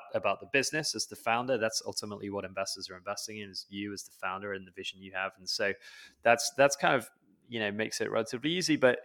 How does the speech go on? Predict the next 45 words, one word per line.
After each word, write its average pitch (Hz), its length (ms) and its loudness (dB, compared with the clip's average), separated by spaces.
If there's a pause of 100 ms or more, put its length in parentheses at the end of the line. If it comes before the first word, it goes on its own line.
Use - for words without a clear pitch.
you 143 100 -4
know, 120 120 4
making 139 360 0
the 123 80 -2
campaign 120 640 0
page 110 340 0
really 113 240 0
jump 107 340 -4
out 107 200 2
to 107 140 -4
investors, 104 520 -2
grab 104 260 -2
their 98 120 -2
attention, 104 580 -2 (300)
and, 107 240 2
and 110 160 2
our 123 100 2
team 110 340 -4
will, 98 320 0
will 104 140 -6
kind 98 200 -14
of - 100 -14
work 107 300 -2
with 104 100 -8
founders 101 500 -6
on 95 120 -16 (180)
doing 160 220 -2
that. 117 180 8 (500)
And 135 140 6
then 175 120 8
the 156 100 6
third 143 320 12
bucket 120 420 8
is, 107 240 4
is 113 240 2
the 104 80 2
fundraising, 104 680 2 (100)
um, 92 300 -6
plans. 87 480 -2
So, 101 280 4 (320)
you 113 120 -2
know, 104 100 4
lining 117 500 2
up, 104 400 0
uh, 101 220 4